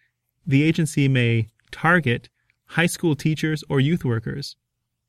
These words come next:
Child-specific recruitment refers to the process of recruiting within the child's own social or life circle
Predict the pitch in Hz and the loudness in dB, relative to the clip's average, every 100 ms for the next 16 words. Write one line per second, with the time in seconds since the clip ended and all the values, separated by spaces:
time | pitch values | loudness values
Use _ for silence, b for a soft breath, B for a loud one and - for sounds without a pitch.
0 | _ _ - - 147 160 - 135 - 180 | _ _ -12 -4 -2 -2 -2 -4 -2 -2
1 | 196 - 120 120 110 113 143 - - 131 | 0 -2 0 2 2 0 -2 -6 -4 -2
2 | 147 143 - 139 135 160 165 180 185 - | 0 0 -2 -4 -2 -2 -2 -2 -4 -6
3 | - 131 135 - 165 165 151 147 135 - | -4 -2 0 0 2 0 -2 0 0 0
4 | 131 127 - 135 139 135 139 143 - 170 | -2 -2 -2 -2 0 -2 -4 -4 -4 -4
5 | 165 _ - 127 123 135 - 139 139 131 | -4 _ -6 0 2 2 0 -4 -2 -6
6 | 143 | -10